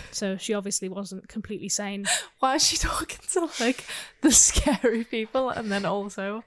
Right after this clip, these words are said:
Speaker 2: a big turtle?
Speaker 1: She's a fan of the Turtles.
Speaker 2: <laughs> She's like, "Oh my God, yeah, I talked to Slender Man, Lord Voldemort, and also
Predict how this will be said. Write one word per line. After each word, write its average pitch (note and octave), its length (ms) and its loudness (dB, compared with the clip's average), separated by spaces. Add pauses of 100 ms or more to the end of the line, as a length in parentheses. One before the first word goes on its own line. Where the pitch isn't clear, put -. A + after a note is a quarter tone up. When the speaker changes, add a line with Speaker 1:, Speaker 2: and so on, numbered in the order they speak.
Speaker 2:
a G3+ 60 0
big G3 260 0
turtle? F#3 500 -2 (1400)
Speaker 1:
She's B3+ 180 -4
a C4 60 -2
fan B3+ 420 0
of F#3 100 -6
the G3+ 80 -10
Turtles. A#3+ 760 -2 (320)
Speaker 2:
<laughs> - 320 -12
She's - 260 -8
like, F#3 240 -4
"Oh F3 60 -8
my E3+ 160 -8
God, D#3 180 -4
yeah, D3 160 0
I C#3 100 0
talked E3 260 -6
to - 60 -12
Slender D#3+ 380 -4
Man, D#3 460 -4
Lord D#3 320 -6
Voldemort, D#3+ 640 -6
and E3 100 -6
also D#3+ 540 -6